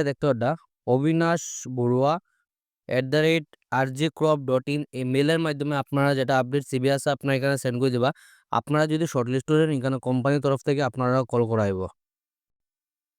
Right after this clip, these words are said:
এই কাজটা আপনারা দেখতে পারেন, urgently required open for today। কোম্পানি নেম হলো আপনারা সিসি তত্ত্বব্য কোম্পানি থেকে আপনারা জব ভ্যাকেন্সিটা, পজিশন যেটা আপনারা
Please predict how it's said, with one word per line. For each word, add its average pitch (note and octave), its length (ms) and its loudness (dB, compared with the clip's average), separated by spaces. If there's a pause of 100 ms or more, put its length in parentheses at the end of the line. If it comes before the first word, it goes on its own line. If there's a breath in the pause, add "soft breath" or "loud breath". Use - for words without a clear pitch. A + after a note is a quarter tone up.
(1120)
এই C3+ 180 4
কাজটা C3+ 300 -2
আপনারা C3+ 260 0
দেখতে B2+ 180 -2
পারেন, A#2+ 220 2
urgently C3+ 380 -2 (100)
required B2 340 2 (180)
open B2+ 240 0 (120)
for A#2+ 140 2 (140)
today। A#2+ 320 0 (1080)
কোম্পানি C3 440 2
নেম C3+ 120 0
হলো C3+ 180 0
আপনারা C3 240 2 (120)
সিসি B2 240 -4 (100)
তত্ত্বব্য C3 360 0 (160)
কোম্পানি B2 360 0
থেকে B2 300 0
আপনারা A#2+ 240 2 (100)
জব A2+ 200 2
ভ্যাকেন্সিটা, A#2+ 500 2 (600 soft breath)
পজিশন C3+ 500 2
যেটা C3 220 2
আপনারা B2+ 280 2